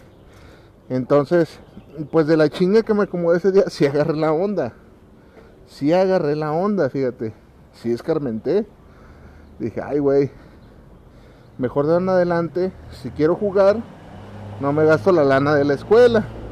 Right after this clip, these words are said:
Este, y eso empecé a hacer y créeme que, que cada vez que lo cuento ahí en la casa,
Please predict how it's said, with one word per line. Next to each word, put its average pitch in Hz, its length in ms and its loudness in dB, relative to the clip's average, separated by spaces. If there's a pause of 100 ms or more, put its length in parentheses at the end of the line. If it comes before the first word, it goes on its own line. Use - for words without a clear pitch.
(920)
Este, 117 720 -2 (1040)
y 156 100 2
eso 196 200 2
empecé 214 280 0
a 220 40 4
hacer 262 300 0
y 214 80 -6
créeme 208 360 0
que, 170 300 -2 (1040)
que 120 560 -2
cada 180 180 0
vez 208 140 -2
que 220 100 2
lo 190 120 2
cuento 180 300 -2
ahí 185 120 2
en 185 80 -2
la 185 80 -6
casa, 180 460 -4